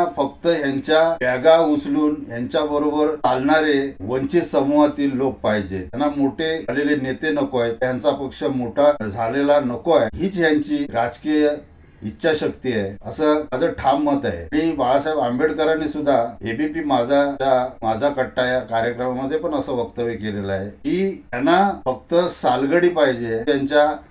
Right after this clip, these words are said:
बॅगा उचलून यांच्याबरोबर चालणारा, आणि म्हणूनच त्यांना सीट शेअरिंग मध्ये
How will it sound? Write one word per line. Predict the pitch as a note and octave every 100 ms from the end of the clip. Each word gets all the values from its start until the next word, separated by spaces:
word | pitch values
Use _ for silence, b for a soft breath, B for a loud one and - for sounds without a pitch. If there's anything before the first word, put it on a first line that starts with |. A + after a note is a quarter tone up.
| - - -
बॅगा | F2 A2+ B2 D3
उचलून | D3 C#3 D3 B2+
यांच्याबरोबर | A#2 A2+ C3 B2+ B2+
चालणारा, | B2+ A#2 G#2+ G#2 G2 F#2 F#2 -
आणि | B2+
म्हणूनच | B2+ A2+ B2 D#3+ G3 -
त्यांना | D#3 C#3+ C#3+ D3
सीट | - F3 F3
शेअरिंग | E3 D3+ D3 D3 -
मध्ये | B2 B2 C#3 D3